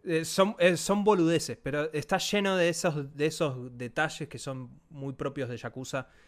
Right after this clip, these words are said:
Speaker 2: y me parecen fantásticos. Lo único que voy a advertir es que esta semana el director de Yakuza salió a hablar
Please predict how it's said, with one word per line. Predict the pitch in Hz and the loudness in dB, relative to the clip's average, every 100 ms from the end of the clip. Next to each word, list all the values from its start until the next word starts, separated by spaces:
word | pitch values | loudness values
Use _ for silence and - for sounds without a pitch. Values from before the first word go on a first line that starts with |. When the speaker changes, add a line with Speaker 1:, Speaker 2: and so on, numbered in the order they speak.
| _ _ | _ _
Speaker 2:
y | 120 | -10
me | |
parecen | 117 117 120 | -8 -8 -8
fantásticos. | 117 110 101 110 - _ _ _ - | -10 -10 -14 -16 -20 _ _ _ -10
Lo | 123 | -4
único | 160 254 180 | -2 0 0
que | 135 | 0
voy | 135 175 165 | 0 2 4
a | 143 | 4
advertir | 131 131 139 - 127 131 - | 2 0 -2 -2 -6 -8 -16
es | - | -4
que | 202 | -2
esta | 208 185 | 0 -2
semana | - 180 156 123 139 _ _ _ _ _ _ | 0 0 0 -2 -10 _ _ _ _ _ _
el | 139 | -10
director | 135 139 135 220 | -6 -6 -2 0
de | 202 | 0
Yakuza | 160 202 - | -2 -6 -6
salió | 160 135 156 | -6 -2 -2
a | |
hablar | 139 107 | -2 -6